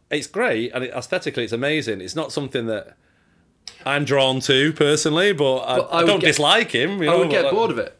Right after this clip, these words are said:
Speaker 2: If I was him, I'd be like, "I don't wanna,
Speaker 1: I find it a little trite and a bit,
Speaker 2: Yeah,
Speaker 1: you know,
Speaker 2: yeah,
Speaker 1: and
Speaker 2: yeah.
Speaker 1: a bit
Speaker 2: I can't
Speaker 1: kind
Speaker 2: keep
Speaker 1: of,
Speaker 2: doing
Speaker 1: <laughs> you
Speaker 2: this.
Speaker 1: know.
Speaker 2: I, you know what I mean? I can't keep doing the same thing over and over again." And that's, that's, that is definitely,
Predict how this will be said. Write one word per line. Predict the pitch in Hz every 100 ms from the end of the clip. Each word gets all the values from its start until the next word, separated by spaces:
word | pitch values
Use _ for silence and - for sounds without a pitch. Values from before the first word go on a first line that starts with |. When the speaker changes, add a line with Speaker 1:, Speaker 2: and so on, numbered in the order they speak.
| _
Speaker 2:
If | - 151
I | 190
was | 196
him, | 160 202 135
I'd | 131
be |
like, | 123 -
"I | - -
don't | 127
wanna, | 127
Speaker 1:
I | 117
find | - 156
it | 151
a | 143
little | 143
trite | 127 - 151 190 233 - - -
and | 143
a | 135
bit, | 139 135
Speaker 2:
Yeah, |
Speaker 1:
you | 170
know, | 165 156
Speaker 2:
yeah, | 151
Speaker 1:
and | 143
Speaker 2:
yeah. |
Speaker 1:
a | 139
bit | 143 143
Speaker 2:
I |
can't | 180 156
Speaker 1:
kind | 147
Speaker 2:
keep | 185
Speaker 1:
of, |
Speaker 2:
doing | 175 185 147
Speaker 1:
<laughs> |
you |
Speaker 2:
this. | 202 190
Speaker 1:
know. |
Speaker 2:
I, | 165 156 -
you | 170
know | 175
what |
I | 165
mean? | 165
I | 156
can't | - 160 139
keep | 143 135
doing | 160 151
the | 127
same | 143 131 123
thing | 139 139
over | 131 123 123
and |
over | 120 110
again." | 113 147 123 107 - - -
And | 127
that's, | 147 151
that's, | - 147 143 -
that | 131 - 139
is | 123
definitely, | - 151 - 113 107 104 101